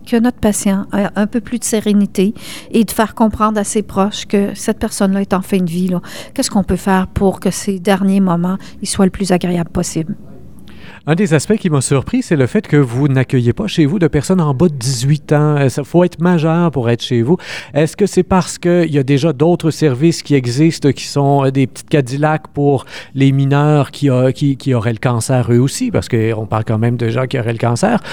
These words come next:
Speaker 2: ou si c'est parce que, d'un point de vue du personnel chez vous,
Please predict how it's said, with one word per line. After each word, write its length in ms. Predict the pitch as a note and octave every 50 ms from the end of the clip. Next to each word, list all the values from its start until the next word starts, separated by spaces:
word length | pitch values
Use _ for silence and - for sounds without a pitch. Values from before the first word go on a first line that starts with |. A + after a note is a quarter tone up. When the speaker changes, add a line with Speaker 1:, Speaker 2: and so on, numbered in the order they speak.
| - - - - -
Speaker 2:
ou 200 | F#3+ A3 B3 A#3
si 220 | - - - A3
c'est 180 | - - G3+ E3+
parce 360 | - F#3 F#3+ - - - -
que, 260 | - G3+ G#3+ G#3 G3+
d'un 240 | E3+ C#3+ E3+ E3+ D#3+
point 240 | - D3+ E3+ D#3+ D#3
de 60 | D3
vue 160 | B2 E3 G3
du 160 | C3 A2+ A#2+
personnel 760 | - - F#3+ F#3 - - - F3+ E3+ D#3 D#3 F3 G3+ G#3 F#3
chez 280 | - - D#3+ D#3 C#3+ C#3
vous, 180 | B2 D#3 G#3